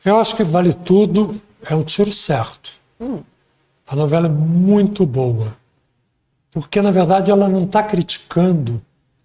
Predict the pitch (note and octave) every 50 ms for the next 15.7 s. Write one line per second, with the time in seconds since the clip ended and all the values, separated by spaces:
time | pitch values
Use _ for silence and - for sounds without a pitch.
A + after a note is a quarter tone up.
0 | _ _ _ _ _ _ D3 - _ _ - E3 C#3+ C3+ C#3 D3 F3+ F3+ - -
1 | - - D3 - - C#3+ A#2+ A#2 B2+ C3+ B2 A2+ A#2 B2 A#2+ A#2+ B2 A#2+ A2+ A2
2 | A2 A2 - _ _ _ _ _ _ _ _ _ _ _ _ _ _ _ _ _
3 | _ _ _ - D#3 D#3 E3 D#3+ G3 F#3 - G3 F3 - - - - G3+ G3 F#3+
4 | G#3 G3+ F#3+ G3 A3+ A#3+ A#3+ A3+ F#3+ C3+ A#2+ D3 C#3+ C3+ C#3 B2+ B2 B2 C3 C3+
5 | C#3 B2 A2 B2 B2 B2 B2+ A#2+ A2+ A2 - _ _ _ _ _ _ _ _ _
6 | _ _ _ _ _ _ C3 C#3 D#3+ E3 F3 F3 D3+ F3+ F#3+ G3 F#3 - - G#3
7 | F3 E3+ F3+ - G#3 F#3+ E3 G3 - - - - - - - F#3+ F3+ E3 C#3 A2
8 | - - _ _ _ _ _ _ _ _ _ _ _ _ _ _ _ - - D3
9 | C#3 C#3 - - G3+ G3+ G#3 F#3 G3+ F3 - - G3+ E3 - - - - E3+ F3+
10 | F#3 F3+ F#3+ F#3+ E3+ - - - - _ _ _ _ _ _ _ - - G3 E3
11 | C3 C3 E3+ F#3 F3 - F3+ F3 - - F#3+ E3 E3 F#3 D#3+ - - - D#3+ D3+
12 | B2+ - - _ _ _ _ _ _ _ _ _ _ _ _ _ _ _ _ _
13 | _ _ - - A#3 A#3+ B3 B3 A#3+ B3 A#3 A#3+ - C4 C4 A#3 A3+ A3+ A3+ A3
14 | G3+ F#3+ G3 F#3 - F#3 F3 E3+ E3+ - F#3 F3 C#3+ D#3+ E3 - _ E3 D#3+ C#3+
15 | C3+ C#3+ D3+ C3+ - - - - - - - - C3 B2+